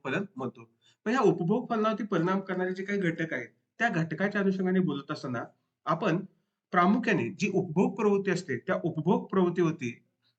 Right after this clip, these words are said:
उपभोग प्रवृत्ती प्रामुख्याने कशावरती? उत्पन्नावरती अवलंबून असते. तथापि, उपभोग फलन हे फक्त उत्पन्नावरती अवलंबून नसताना इतरही काही घटक आहेत, त्या घटकाचा प्रभाव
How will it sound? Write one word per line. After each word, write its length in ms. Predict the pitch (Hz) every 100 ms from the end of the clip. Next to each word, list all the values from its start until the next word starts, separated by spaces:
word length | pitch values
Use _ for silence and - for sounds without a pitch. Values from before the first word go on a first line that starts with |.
| _
उपभोग 420 | - 156 165 214 226
प्रवृत्ती 320 | 214 185 160
प्रामुख्याने 600 | - 180 175 190 202 196
कशावरती? 220 | 202 190
उत्पन्नावरती 720 | 202 208 175 - 180 160 156
अवलंबून 420 | 147 127 127 180 - -
असते. 260 | 143 120 107 _ _ _
तथापि, 480 | 226 277 196 185 - - _ _
उपभोग 520 | 180 175 202 247 -
फलन 340 | 233 202 185 - - _ _ _ 185
हे 180 | 208
फक्त 240 | 185 - 240
उत्पन्नावरती 760 | 214 170 202 214 214 208 247 -
अवलंबून 420 | 170 165 175 175
नसताना 260 | 160 147 135 -
इतरही 360 | 165 233 247 254
काही 160 | 233
घटक 340 | 208 208 202 185
आहेत, 140 | 143 - _ _
त्या 100 | 233
घटकाचा 580 | 208 185 185 208 202 226
प्रभाव 440 | 226 - 170 123